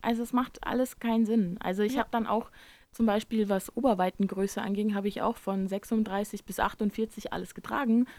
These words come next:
Speaker 1: weil
Speaker 2: Mhm.
Speaker 1: du halt, also, weil du, also ist halt einfach so. Weil es ist halt
Speaker 2: Ja.
Speaker 1: irgendwie, die Schnitte sind dann auch manchmal ganz komisch, manchmal ist es irgendwie weiter geschnitten, manchmal irgendwie enger und dann denkst du dir,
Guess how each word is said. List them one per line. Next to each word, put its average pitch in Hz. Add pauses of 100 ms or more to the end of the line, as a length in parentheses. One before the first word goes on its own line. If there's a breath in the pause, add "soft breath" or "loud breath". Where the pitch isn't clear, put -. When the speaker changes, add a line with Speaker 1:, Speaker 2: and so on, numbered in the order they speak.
Speaker 1:
weil 233
Speaker 2:
Mhm. 254
Speaker 1:
du 208
halt, 202
also, 196 (180 soft breath)
weil 202
du, 196 (100)
also 180
ist -
halt 294
einfach 147
so. 87
Weil 185
es 185
ist -
halt 220
Speaker 2:
Ja. 233
Speaker 1:
irgendwie, 214
die 190
Schnitte 277
sind 277
dann 247
auch 220
manchmal 220
ganz 208
komisch, 220
manchmal 175
ist 175
es 175
irgendwie 196
weiter 302
geschnitten, 240
manchmal 202
irgendwie 208
enger 247
und 214
dann 208
denkst 202
du 202
dir, 190